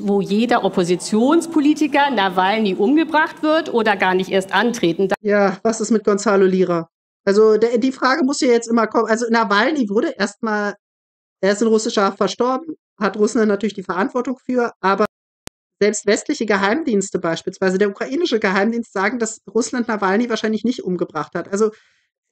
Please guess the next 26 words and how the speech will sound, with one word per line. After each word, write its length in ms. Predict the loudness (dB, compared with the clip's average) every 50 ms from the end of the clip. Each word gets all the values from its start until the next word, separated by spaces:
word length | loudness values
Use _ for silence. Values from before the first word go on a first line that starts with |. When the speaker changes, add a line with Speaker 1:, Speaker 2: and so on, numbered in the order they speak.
| _
Speaker 2:
wie 140 | -4 -2 -2
schnell 320 | 0 2 2 2 2 2
Hermann 560 | 2 2 2 2 2 2 0 0 0 -2 -4 -4 -2
bei 160 | -2 -2 0
irgendwelchen 640 | 0 0 0 -2 -4 -4 -2 -2 -2 0 -2 -4 -4
Fällen, 460 | -6 _ 0 2 2 2 2 0 -2
wo 100 | -4 -2
in 100 | 0 0
Russland 440 | 0 2 2 0 0 0 -2 0 0
jemand 180 | 0 -2 -2 -4
zu 80 | -4
Tode 280 | -4 -2 -2 -2 -2 -4
gekommen 280 | -6 -6 _ -4 -2 -2
ist, 140 | -2 -2
dabei 260 | -2 0 2 2 2 2
ist, 180 | 0 -2 -2
äh, 120 | -2 0 0
das 280 | 0 0 0 0 0
war 140 | 0 0 2
Putin, 440 | 2 2 2 2 4 2 2 2 2
das, 340 | 0 0 -2 -2 -6 -4 -2
äh, 120 | 0 0
war 120 | 2 2
der 100 | 2 2
russische 380 | 2 2 2 2 0 0 -2 -4
Staat. 400 | -4 -4 -2 -2 -2 -2 -4 -6